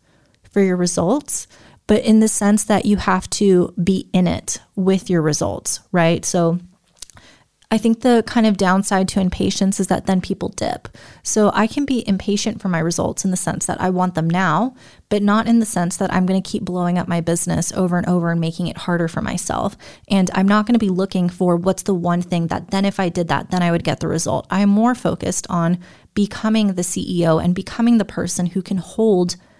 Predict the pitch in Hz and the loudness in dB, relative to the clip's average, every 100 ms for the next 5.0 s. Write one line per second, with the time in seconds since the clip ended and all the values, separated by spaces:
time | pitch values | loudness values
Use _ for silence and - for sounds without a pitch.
0 | _ _ - 180 180 175 160 - - _ | _ _ -4 0 2 0 -2 -8 -12 _
1 | 196 - 196 185 - 190 277 208 160 - | -4 -2 -2 -2 -2 -2 0 0 -2 0
2 | 185 185 175 185 180 180 180 190 247 165 | -2 -2 -2 -2 -2 -2 -2 0 0 0
3 | - 185 185 202 190 185 175 - - 262 | -2 -2 -2 -2 -2 -2 -4 -6 -4 -2
4 | 240 - - - - - - 208 226 | -2 -4 -8 -12 -20 -10 -4 0 0